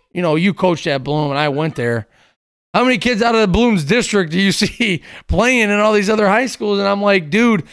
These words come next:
if you guys all just went to Bloom and, s-, and just played together at, in the, at the feeder programs, the high school would be pretty good." Because you know who does that? Lincoln Way. And you know what Lincoln Way does? They win state championships.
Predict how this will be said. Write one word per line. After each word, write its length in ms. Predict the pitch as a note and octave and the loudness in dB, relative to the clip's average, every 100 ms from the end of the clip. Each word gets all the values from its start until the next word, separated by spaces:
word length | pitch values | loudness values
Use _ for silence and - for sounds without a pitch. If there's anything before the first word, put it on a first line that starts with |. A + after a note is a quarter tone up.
| - - | -12 -4
if 160 | F3 | 0
you 140 | A#3 C4 | 2 2
guys 200 | C4 G3+ | 0 0
all 260 | F3+ A#3 | 2 2
just 220 | A3+ C4 A3+ | 0 -2 -2
went 180 | B3 | -2
to 80 | A#3+ | -2
Bloom 340 | E3+ G#3 A3+ G#3 | -2 0 0 0
and, 100 | D#3 | -6
s-, 80 | C#3 - - | -10 -20 -8
and 140 | F#3 | -4
just 220 | F#3+ - - | -2 -4 -4
played 260 | G#3 A3 | -2 -2
together 360 | G#3 G#3+ A3 G#3 | -2 0 2 2
at, 180 | F#3+ - | 0 -4
in 140 | F#3 F#3 | -6 -4
the, 120 | F3 | -2
at 120 | F#3 | -2
the 80 | F#3 | -4
feeder 280 | C#3+ F#3 G#3 | -6 -4 -2
programs, 540 | G#3+ A3 A3 A3+ G#3+ - - - | 0 0 0 -2 -2 -10 -20 -6
the 100 | G3+ | -2
high 180 | B3 D#4 | -2 -2
school 260 | - C4+ | -4 -4
would 180 | B3+ - | -4 -4
be 140 | C4+ | -6
pretty 240 | B3 C4+ B3 | -2 -2 0
good." 300 | C#4 A3 C#3+ - | 0 0 -2 -10
Because 260 | G3 G#3+ A3 | -6 -2 0
you 60 | |
know 120 | C4 C4 | 2 2
who 120 | C4+ | 2
does 200 | C4+ A#3 | 2 2
that? 240 | D4 A#3+ - - | 0 0 -10 -4
Lincoln 360 | A#3+ F4 C#4+ | -2 0 2
Way. 280 | G#3+ D3+ A#2 - - | 2 0 -4 -8 -4
And 80 | F3+ | 0
you 60 | |
know 80 | B3 | 2
what 100 | C4+ | 2
Lincoln 240 | C4+ C4 C#4+ | 2 0 0
Way 100 | C#4 | 2
does? 280 | D4 A3+ | 2 0
They 120 | E3+ B3 | 0 0
win 180 | C#4+ | 2
state 260 | B3+ C#4+ C#4 | 0 0 0
championships. 760 | D4 D#4 C#4 F#3 - D#3 A#2+ | 0 0 0 -4 -4 -8 -8